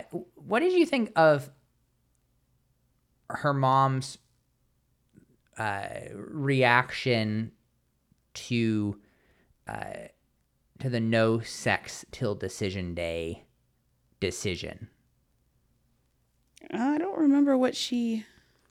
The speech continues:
Speaker 2: how she reacted to that.
Speaker 1: Well, I, I, I say reacted. Like,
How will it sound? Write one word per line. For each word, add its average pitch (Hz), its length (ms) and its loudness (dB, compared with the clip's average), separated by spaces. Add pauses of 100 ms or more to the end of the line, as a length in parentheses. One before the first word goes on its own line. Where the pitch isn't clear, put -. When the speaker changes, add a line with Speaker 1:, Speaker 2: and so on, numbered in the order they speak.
(580)
Speaker 2:
how 226 180 -6
she 226 180 -6
reacted 214 480 -4
to 277 120 -8
that. - 140 -16 (580)
Speaker 1:
Well, 156 400 8
I, 151 180 0
I, 170 280 2
I 185 40 2
say 190 260 6
reacted. 107 680 0
Like, 120 300 2